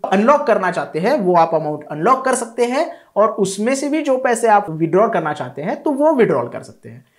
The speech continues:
जैसे कि प्रोसेस में आपने देखा कि लिमिट हमें थी इकतीस लाख की, उसमें से पांच लाख रुपए हमने अनलॉक कर दिए और उसमें से एक लाख रुपए हमने निकाल लिए। तो जो एक लाख रुपए निकाले हैं उसके ही ऊपर आपको इंटरेस्ट देना है।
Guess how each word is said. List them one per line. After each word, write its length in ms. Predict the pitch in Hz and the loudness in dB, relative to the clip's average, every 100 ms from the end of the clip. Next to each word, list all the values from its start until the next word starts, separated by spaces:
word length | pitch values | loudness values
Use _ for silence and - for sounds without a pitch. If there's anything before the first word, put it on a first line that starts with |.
| _ | _
जैसे 240 | 156 180 190 | 2 2 4
कि 120 | 196 | 0
प्रोसेस 400 | 196 175 190 190 | 2 0 0 -2
में 80 | 190 | 0
आपने 280 | 180 175 180 | 0 0 0
देखा 340 | 170 170 208 269 - _ - | 0 0 -2 -2 -8 _ 0
कि 260 | 175 190 - | 0 0 -2
लिमिट 400 | 170 180 240 254 | 4 6 6 4
हमें 280 | 208 202 202 | 2 2 2
थी 100 | 208 | -2
इकतीस 680 | 226 - 165 - 240 226 | -2 -2 -2 0 0 2
लाख 160 | 226 214 | 0 0
की, 460 | - 269 302 - _ _ | 0 -2 -2 -12 _ _
उसमें 260 | 202 202 202 | -4 0 -2
से 120 | 196 | -2
पांच 400 | 190 175 202 214 | 0 2 2 4
लाख 220 | 226 226 | 2 4
रुपए 180 | 233 214 | 4 4
हमने 440 | 208 202 208 220 - _ _ | 2 2 0 -2 -10 _ _
अनलॉक 420 | 165 170 202 254 - | -2 4 4 4 4
कर 140 | 240 | 2
दिए 220 | 208 285 | 4 0
और 280 | 330 - 330 | -2 2 2
उसमें 240 | 302 294 | 2 -2
से 120 | 277 294 | -2 -2
एक 300 | 226 233 220 | -2 -2 2
लाख 260 | 202 196 | 2 4
रुपए 220 | 185 185 | 0 0
हमने 540 | 220 170 165 220 320 - - | -2 -2 -4 -2 -2 -6 -12
निकाल 280 | 151 120 113 | -8 -8 -10
लिए। 280 | 113 117 - _ _ | -12 -14 -18 _ _
तो 60 | 160 | -6
जो 220 | 143 165 170 | -2 -2 0
एक 200 | 190 190 | 0 4
लाख 220 | 202 202 | 2 2
रुपए 220 | 185 208 | 0 0
निकाले 360 | 196 196 190 208 | 0 0 0 0
हैं 300 | 277 - - | -4 -6 -4
उसके 300 | 180 - 170 | -4 -2 -2
ही 180 | 165 190 | 0 0
ऊपर 240 | 160 165 | 0 2
आपको 360 | 151 - 285 285 | 0 0 -6 -2
इंटरेस्ट 400 | 285 269 185 131 | -2 0 -2 -2
देना 200 | 113 110 | -12 -16
है। 120 | 113 | -18